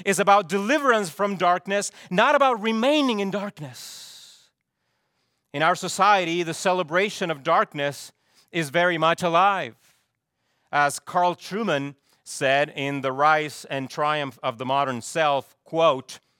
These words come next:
"In the work," and listen to this, very important insight, quote, "In the work of the new left, one finds philosophical justification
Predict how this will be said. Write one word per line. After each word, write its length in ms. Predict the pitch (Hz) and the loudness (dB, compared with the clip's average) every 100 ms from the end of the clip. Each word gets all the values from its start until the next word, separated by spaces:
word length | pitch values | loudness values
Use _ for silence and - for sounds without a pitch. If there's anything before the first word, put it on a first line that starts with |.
| _ _ _ _ - | _ _ _ _ -8
"In 160 | 156 | -6
the 100 | 147 | -4
work," 340 | 143 160 185 - | -4 0 0 0
and 120 | 143 | -8
listen 160 | 175 202 | -6 -4
to 60 | |
this, 300 | 202 147 - | -4 -4 -6
very 360 | 123 165 190 175 | -2 0 0 -2
important 400 | 156 170 175 175 - | -8 -6 -8 -8 -8
insight, 800 | 170 165 - 110 95 - - _ _ _ _ _ _ _ | -8 -6 -4 -4 -4 -18 -20 _ _ _ _ _ _ _
quote, 460 | 170 165 143 - _ _ _ _ | 0 0 -2 -16 _ _ _ _
"In 160 | 160 156 | -6 -4
the 100 | 160 | -6
work 560 | 143 175 220 214 - - | -2 0 0 -2 -12 -4
of 220 | 165 135 | -4 -2
the 80 | 160 | -8
new 340 | 156 165 202 | -6 -4 -6
left, 680 | 190 180 180 131 - - - _ _ _ _ _ _ _ - - - - | -2 0 0 -2 -14 -20 -20 _ _ _ _ _ _ _ -20 -20 -20 -14
one 380 | 135 165 214 190 | 0 2 2 0
finds 600 | - 190 185 156 - - | 0 2 2 0 -6 -6
philosophical 840 | 165 151 - 180 196 202 196 180 | -4 -4 -2 0 0 -2 -6 -6
justification 1120 | 151 175 - 156 156 185 180 - 147 143 165 | -4 -4 -4 -10 -8 -4 -6 -6 -6 -4 -6